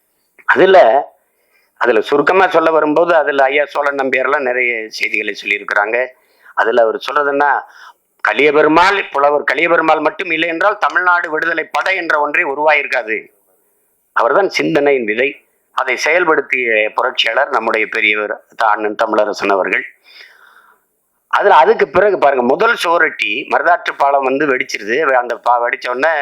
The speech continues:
தேடி போறார் துர்க்கையாண்டி. அங்க ஒரு சுவரொட்டி ஒட்டப்பட்டிருக்கு பெரிய ரெண்டு அடி நீளத்தில். இதுல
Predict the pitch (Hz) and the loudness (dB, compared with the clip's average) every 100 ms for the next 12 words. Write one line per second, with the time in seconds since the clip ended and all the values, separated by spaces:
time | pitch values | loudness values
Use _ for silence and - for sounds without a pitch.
0 | 135 127 107 139 143 - 127 117 95 107 | -4 -6 -4 -4 -4 -4 -2 -2 -4 -8
1 | 131 120 127 139 139 127 - 160 160 - | -4 -2 -2 -2 -4 -8 -6 -2 -2 -2
2 | 113 120 131 104 95 90 120 113 110 104 | -6 -6 -6 -8 -12 -6 -2 -2 -4 -6
3 | 110 113 113 107 92 87 85 73 | -6 -4 -4 -6 -12 -12 -12 -12